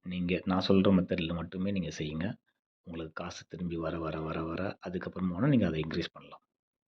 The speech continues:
இதையே நீங்க ஒரு லட்ச ரூபாய் வச்சு நீங்க பண்ணீங்கன்னா, உங்களுக்கு முப்பதாயிரம் ரூபாய் உங்க கையில கிடைக்கும்.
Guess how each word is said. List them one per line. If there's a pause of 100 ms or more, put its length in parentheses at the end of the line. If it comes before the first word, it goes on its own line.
(960)
இதையே
நீங்க (400)
ஒரு
லட்ச
ரூபாய்
வச்சு
நீங்க
பண்ணீங்கன்னா,
உங்களுக்கு
முப்பதாயிரம்
ரூபாய்
உங்க
கையில
கிடைக்கும்.